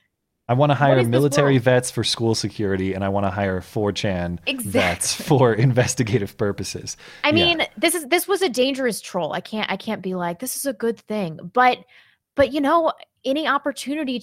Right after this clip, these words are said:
Speaker 2: to reveal to the general public how little vetting the mainstream media is doing is probably a net positive.
Speaker 1: Yeah,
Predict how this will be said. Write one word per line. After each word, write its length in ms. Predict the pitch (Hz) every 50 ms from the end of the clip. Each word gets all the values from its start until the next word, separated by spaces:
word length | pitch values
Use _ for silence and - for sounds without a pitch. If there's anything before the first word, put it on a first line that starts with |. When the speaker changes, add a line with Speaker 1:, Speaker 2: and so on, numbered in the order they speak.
| - -
Speaker 2:
to 280 | 240 233 220 208 - -
reveal 480 | 185 180 208 208 185 185 214 240 233 233
to 140 | - 220 202
the 80 | 214
general 340 | 185 202 214 214 214 202 190
public 540 | 185 - - 208 226 247 247 226 208 196 208
how 380 | - - - 214 214 226 240
little 600 | 240 202 185 190 226 233 269 254 220 196 165 - - 170
vetting 400 | 156 - 208 233 254 220 190 175
the 80 | 175
mainstream 480 | 180 190 196 208 208 - - 226 202 185
media 260 | 190 196 208 190 -
is 160 | - 180 160
doing 320 | - - 220 285 320 262 226
is 180 | - 226 - _ _ _ _ _ _ _
probably 540 | - - - 254 320 320 294 240 247 285 277
a 40 | 247
net 160 | 254 254 247
positive. 500 | - - - 233 240 226 - 180 - - _ _ _ _ - - _ _ _ _ _ _ _ _ _ _ _ _ _ _ _ _ _ _ _ _ _ _ _ _ _ - - - _ _ _ _ _ _ _ _ _ _ -
Speaker 1:
Yeah, 220 | 170 202 185